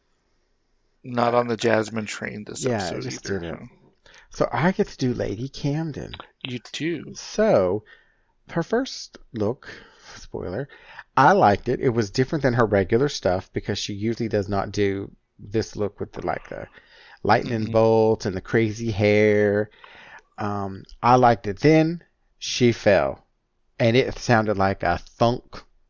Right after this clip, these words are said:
Speaker 2: hardcore, and it looked very painful. But then that sneaky bitch gets up, and she's got on a fucking mustache and looking like a Freddie Mercury.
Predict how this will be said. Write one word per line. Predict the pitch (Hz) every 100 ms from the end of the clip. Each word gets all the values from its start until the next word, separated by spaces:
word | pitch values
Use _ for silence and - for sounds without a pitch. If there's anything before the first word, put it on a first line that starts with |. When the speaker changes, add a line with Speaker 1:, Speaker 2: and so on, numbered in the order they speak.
| _ _ _
Speaker 2:
hardcore, | - - 117 110 104 - 110 98 87 82
and | 110
it | 110 110
looked | - -
very | 98 101 92 92
painful. | 101 90 - - - - _ _ _ _ _ _ _ _
But | - 143 143
then | 214 330 294 226 220 254 254 _ _ _ - -
that | - 339
sneaky | - 180 160 143 147
bitch | 143 139 -
gets | 139 131 -
up, | 226 277 247 254 _ _ -
and | 220 262
she's | - 381 -
got | 180 165
on | 175
a |
fucking | 202 285 294 403 415
mustache | 453 453 - 117 110 123 -
and | 196 208
looking | 214 214
like | 220 220
a | 214
Freddie | - 269 330
Mercury. | 392 427 - - 87 69 -